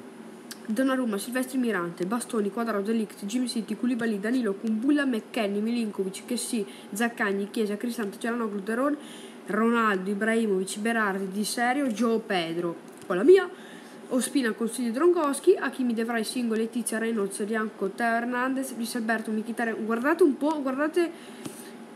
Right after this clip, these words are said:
eh, tutti gli infortunati che c'ho. Luis Alberto, Mkhitaryan, Pellegrini, Castrovilli, Soriano, Veretù,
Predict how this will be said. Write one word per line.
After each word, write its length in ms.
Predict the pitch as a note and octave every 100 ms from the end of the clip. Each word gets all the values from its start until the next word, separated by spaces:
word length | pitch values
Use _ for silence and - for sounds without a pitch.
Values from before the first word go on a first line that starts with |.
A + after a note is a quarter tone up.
| -
eh, 320 | A3 A#3 A3
tutti 200 | - -
gli 60 | A#3+
infortunati 720 | A#3 - B3 - A#3+ A#3 B3
che 140 | A#3+
c'ho. 200 | A3+ G3+ - -
Luis 160 | - B3+
Alberto, 320 | D4 A#3 -
Mkhitaryan, 380 | B3+ B3 A3 A3
Pellegrini, 360 | C4 C4+ A#3+ A3+
Castrovilli, 440 | B3 C#4+ A#3+ A3
Soriano, 360 | - C#4 A#3 A3+
Veretù, 420 | B3+ C4 A#3+